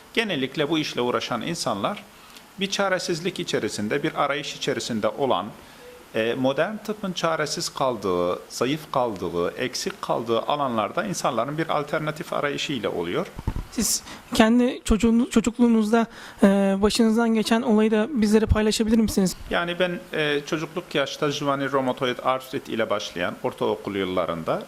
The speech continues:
Speaker 1: ro-, bir romatizmal hastalığa yakalandım. Daha sonra bu ankilozana dönüştü. Ellerde ve belde deformiteler oluştu. Yatalak bir vaziyete,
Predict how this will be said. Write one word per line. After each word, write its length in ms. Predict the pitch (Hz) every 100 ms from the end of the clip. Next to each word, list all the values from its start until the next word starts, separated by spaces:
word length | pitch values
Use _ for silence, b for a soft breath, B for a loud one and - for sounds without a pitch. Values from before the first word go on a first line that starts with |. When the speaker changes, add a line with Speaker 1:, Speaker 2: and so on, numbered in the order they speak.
| 170
Speaker 1:
ro-, 120 | 165
bir 140 | 143
romatizmal 480 | 147 135 131 135 131
hastalığa 480 | 127 - 127 107 95
yakalandım. 720 | 76 - 80 71 73 170 247
Daha 140 | 170 160
sonra 260 | - 156
bu 120 | 143 135
ankilozana 640 | 143 - 131 113 110 104
dönüştü. 360 | 85 78 - 139
Ellerde 500 | 135 123 113 107 107
ve 160 | 107
belde 340 | 113 107 107 104
deformiteler 680 | 107 107 101 101 104 98 92
oluştu. 460 | 87 - - 123
Yatalak 520 | 123 117 110 110 -
bir 100 | 202
vaziyete, 600 | 214 101 202 196 202 78